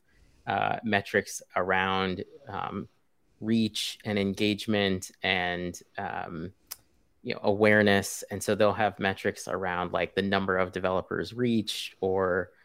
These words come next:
number of projects that have been created or N-, uh, N P M downloads or things like that, that are basically trying to spread awareness of the product and,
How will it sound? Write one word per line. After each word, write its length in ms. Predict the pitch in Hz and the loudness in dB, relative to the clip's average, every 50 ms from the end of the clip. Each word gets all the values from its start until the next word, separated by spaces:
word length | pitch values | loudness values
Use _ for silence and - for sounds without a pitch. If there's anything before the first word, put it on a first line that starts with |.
| _ _ _ _ | _ _ _ _
number 360 | - 107 104 104 101 101 92 95 | 2 2 4 6 6 6 6 6
of 400 | 92 90 87 85 85 87 - - _ | 6 6 4 4 0 -2 -6 -14 _
projects 640 | - - 135 117 113 113 117 117 107 - - - - | 0 2 4 4 4 4 4 2 2 0 -2 -6 -2
that 280 | - 107 101 - - - | 2 2 2 2 -2 -4
have 220 | 104 107 98 98 | -4 -4 -2 0
been 200 | 104 101 95 90 | 0 0 0 0
created 460 | - - 101 101 98 98 104 95 92 | -2 -2 0 2 4 4 4 4 4
or 160 | 87 80 85 - | 2 2 0 0
N-, 180 | - 120 113 113 - _ 98 | 0 0 -2 -2 -4 _ -8
uh, 140 | 98 87 82 - - | -6 -4 -4 -2 -2
N 140 | 117 123 120 | -2 -2 0
P 160 | 123 117 110 | 0 2 2
M 200 | 107 107 107 101 | 2 2 2 2
downloads 640 | 104 98 98 101 104 101 98 95 95 95 92 92 - | 2 2 2 2 2 0 2 2 2 0 0 -2 -2
or 300 | 90 80 73 - - - _ _ _ - _ _ _ | -2 0 0 -2 -6 -10 _ _ _ -20 _ _ _
things 180 | 123 117 110 117 | 2 2 4 4
like 160 | 110 101 - | 4 4 4
that, 220 | - 104 101 104 - - | 4 4 4 2 0 0
that 200 | 101 110 101 98 | 2 4 6 6
are 240 | 95 92 95 - - - | 6 4 2 -2 -4 -2
basically 400 | 117 113 110 120 101 104 101 95 | 0 0 0 0 0 0 0 0
trying 280 | - - 98 95 95 | 0 2 2 2 2
to 60 | 92 | 0
spread 380 | 85 - - - 92 92 92 - - | -2 -4 -2 2 4 4 4 4 2
awareness 580 | - 90 92 87 87 92 98 95 92 - - | 0 2 4 4 4 4 4 2 0 -2 -4
of 180 | - 98 - - | -4 -4 -6 -6
the 80 | - - | -12 -6
product 580 | - - 90 92 98 98 98 - - - - - - - | 0 4 4 4 4 4 2 0 -4 -10 -20 -20 -12 -6
and, 460 | 92 98 92 90 87 87 92 85 - | -2 0 2 2 2 0 -2 -4 -6